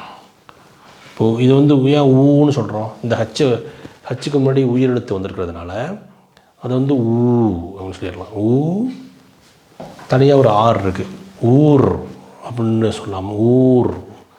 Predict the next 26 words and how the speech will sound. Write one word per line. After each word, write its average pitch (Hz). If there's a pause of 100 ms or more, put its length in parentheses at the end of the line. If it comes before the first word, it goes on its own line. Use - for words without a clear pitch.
(420)
சில -
பேர் 143
டைரக்ட்ல 135
அது 120
கூட 131
சொல்றாங்க. 104
ஆனா 117 (400)
ஊ 156
ஏர். 87 (1500)
அது 110
எப்படி 117
அது 107
மாதிரி 107
சொல்றாங்க. 95
அந்த 98
கடைசியில 131
வரும்போது 113
ஏர். 92 (600)
அந்த 95
உச்சரிப்பு, 98
அந்த 110
சவுண்டு 113
கொஞ்சம் 90
வரும். 92 (500)
ஊ 135
ஏர். 87